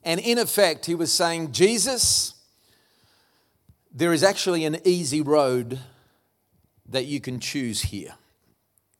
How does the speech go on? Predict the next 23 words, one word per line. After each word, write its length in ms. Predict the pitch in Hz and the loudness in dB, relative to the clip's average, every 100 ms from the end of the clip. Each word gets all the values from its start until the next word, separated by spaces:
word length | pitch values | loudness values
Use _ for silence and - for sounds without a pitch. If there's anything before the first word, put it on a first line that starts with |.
| _ _ _ - _ _ _ | _ _ _ -20 _ _ _
There 160 | 151 | -2
is 140 | 160 143 | 0 -2
an 120 | 151 | -4
easy 360 | 160 180 147 156 | -2 -2 -2 -2
option 440 | 160 160 - 127 117 | 0 0 -2 -8 -8
that 140 | 123 | -2
doesn't 260 | 131 117 120 | -2 -2 -6
involve 520 | 117 117 113 113 87 | -4 -2 -2 -2 -10
the 80 | 107 | -14
cross. 680 | - - - - - - _ _ _ _ _ _ _ _ _ _ _ _ _ - _ _ _ _ _ _ 180 | -8 -8 -8 -10 -12 -16 _ _ _ _ _ _ _ _ _ _ _ _ _ -20 _ _ _ _ _ _ -20
Just 640 | 113 160 185 - - - - _ _ - | -2 -2 -2 -6 -6 -8 -18 _ _ -20
bow 400 | 98 143 131 131 | -6 -2 0 0
down 380 | 139 151 170 | -2 -4 -4
to 120 | 170 160 | -6 -6
me, 380 | 170 196 233 - _ _ _ _ _ _ _ _ | -4 -6 -8 -18 _ _ _ _ _ _ _ _
just 500 | - 156 156 - - - | 2 2 2 -6 -10 -14
worship 480 | 139 139 139 156 135 | -2 0 0 -4 -8
me, 640 | 131 151 151 113 120 147 _ _ _ _ 95 - - | -8 -6 -4 -4 -10 -16 _ _ _ _ -20 -20 -10
and 160 | 135 135 | -6 -4
I'll 120 | 135 | -4
give 220 | 110 120 | -6 -6
you 120 | 120 - | -6 -6
everything." 640 | 117 95 92 - - - | -8 -8 -14 -14 -18 -20